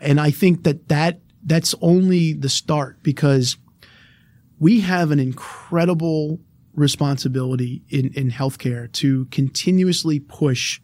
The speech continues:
the boundaries on delivering the highest quality care, reducing waste across the, the U S. I think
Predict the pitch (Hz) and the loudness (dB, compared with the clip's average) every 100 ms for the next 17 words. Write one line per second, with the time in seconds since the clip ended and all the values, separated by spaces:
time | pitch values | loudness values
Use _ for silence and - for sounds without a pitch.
0 | _ _ _ _ - 139 139 143 147 139 | _ _ _ _ -4 -2 0 2 4 2
1 | 127 131 131 123 131 147 156 170 156 143 | 0 -2 -2 -2 0 0 2 2 2 2
2 | 139 135 - _ _ 147 123 147 - - | 0 -4 -12 _ _ -6 0 0 0 -4
3 | 151 160 - - 151 143 143 139 131 - | 0 0 -2 -8 -6 -2 0 -2 -2 -6
4 | 123 123 123 139 131 - 156 170 - 151 | -6 -6 -6 -2 0 2 2 2 0 -2
5 | 131 139 139 127 - 135 131 - 135 123 | -2 -4 -4 -8 -8 -8 -8 -8 -6 -6
6 | 135 127 127 139 135 127 127 - _ - | -6 -6 -4 -4 -4 -4 -6 -8 _ -20
7 | - - 131 160 143 | -20 -16 -4 0 0